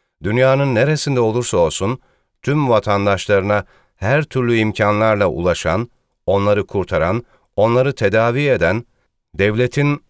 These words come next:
baba şefkatini on binlerce kilometre uzağa dahi yetiştirebilmek demektir. Buna göre yetkin ve etkin kadrolar yetiştirebilmek demektir.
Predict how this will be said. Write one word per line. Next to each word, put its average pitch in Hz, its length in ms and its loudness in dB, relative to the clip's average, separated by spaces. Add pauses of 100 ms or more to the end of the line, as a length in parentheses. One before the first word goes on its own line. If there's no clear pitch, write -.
baba 104 360 2
şefkatini 90 800 -2 (160)
on 107 240 2
binlerce 123 500 0
kilometre 113 560 0
uzağa 110 460 0
dahi 110 220 2
yetiştirebilmek 107 1000 -2
demektir. 80 520 -4 (640)
Buna 117 300 0
göre 92 460 2 (140)
yetkin 113 640 -2
ve 127 240 4
etkin 135 440 -2
kadrolar 104 600 0
yetiştirebilmek 95 1000 -2
demektir. 85 580 -4